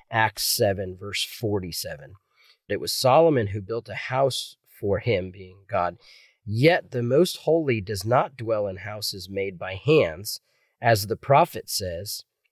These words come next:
"Heaven is my throne, and the earth my footstool. What kind of house will you build for me, says the Lord? Or what is the place of my rest? Do not my hand make all these things?"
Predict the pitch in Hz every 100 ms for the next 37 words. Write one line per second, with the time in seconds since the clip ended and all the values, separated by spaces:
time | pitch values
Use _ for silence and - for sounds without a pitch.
0 | _ _ - 156 156 139 113 110 95 -
1 | 107 101 85 82 _ 113 113 110 - 151
2 | 151 - 123 104 - 101 - - 87 60
3 | _ _ _ _ - 135 151 - 160 143
4 | 117 135 127 - - 113 110 107 95 123
5 | 117 - 95 87 - 92 85 90 80 80
6 | 80 104 _ - _ 113 123 117 147 156
7 | 110 113 123 117 - 107 95 92 95 71
8 | - - - _ _ _ - 101 123 123
9 | 127 131 - 117 110 90 123 123 127 117
10 | 101 107 - - 110 104 104 95 - -
11 | 98 76 - - -